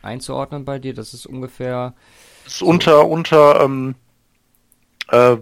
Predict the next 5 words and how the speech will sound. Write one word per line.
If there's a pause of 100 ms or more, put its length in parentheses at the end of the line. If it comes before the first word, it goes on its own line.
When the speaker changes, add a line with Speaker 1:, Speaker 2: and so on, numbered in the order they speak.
Speaker 2:
Vikings
zum
Beispiel. (120)
Speaker 1:
Ja. (640)
Speaker 2:
Äh,